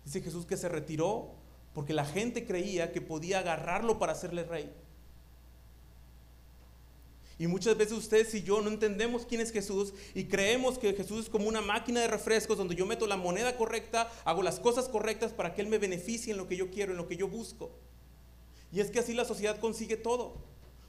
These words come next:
Todo lo que tenemos en casa lo hemos conseguido, sí, a la gracia de Dios, pero también a-, al ser,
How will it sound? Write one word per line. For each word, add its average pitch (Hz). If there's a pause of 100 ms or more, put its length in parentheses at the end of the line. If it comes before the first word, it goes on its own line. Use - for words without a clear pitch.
(100)
Todo 240
lo 269
que 240
tenemos 233
en 202
casa 190 (140)
lo 180
hemos 220
conseguido, 208
sí, -
a 220
la 226
gracia 214
de 214
Dios, 202
pero 208
también 202
a-, 190
al 175
ser, 208